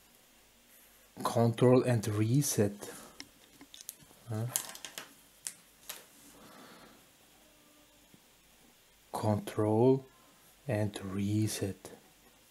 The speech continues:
logic, which will reset the counter to zero. It also needs this signal from the comparator. Okay? So basically, this is how this looks like. Okay?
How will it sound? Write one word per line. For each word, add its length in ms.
logic, 600
which 240
will 120
reset 440
the 100
counter 420
to 120
zero. 460
It 120
also 320
needs 320
this 260
signal 400
from 240
the 100
comparator. 680
Okay? 160
So 120
basically, 600
this 340
is 440
how 260
this 300
looks 340
like. 300
Okay? 200